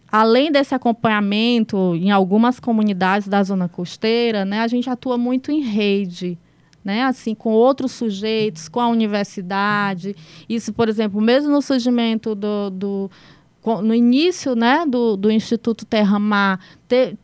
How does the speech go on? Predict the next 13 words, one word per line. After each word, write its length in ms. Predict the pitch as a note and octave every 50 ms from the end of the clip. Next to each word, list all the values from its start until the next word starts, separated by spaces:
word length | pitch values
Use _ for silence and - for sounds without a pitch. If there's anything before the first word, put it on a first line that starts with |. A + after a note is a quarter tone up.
| _
sempre 460 | - - - E4 F4+ G4 F#4+ - F4 C#4+
teve 680 | - _ - A3 A3 A#3 C4+ D#4 D4 C#4 C4+ C4+ B3+
essa 280 | A3 A3 A3+ - - A#3
relação 640 | G#3+ A3 G#3 G#3 G#3 G#3 G3+ - - G#3 G3 G3 G3
com 100 | - G#3+
a 80 | G#3
universidade, 1080 | G3+ G#3 G#3 G3+ F#3+ G3+ G3 F#3+ - - F3+ E3 F3+ F3+ F#3+ G3 G3+ G3+ G3 F3+ F3 F#3
com 140 | - F#3+ F#3
o 60 | F#3
curso 300 | - G3 G3 - - F#3
de 140 | F3+ F#3+ F#3
geografia, 760 | F#3 G3 F#3 F3+ F#3 F3+ F3 - - - - G3+ G3+ G3 F#3
principalmente. 1120 | - - - F#3+ - - - G3 F#3+ F#3 F#3 F3+ F3+ F#3+ G3+ G#3+ G#3+ G#3 - - G#3 -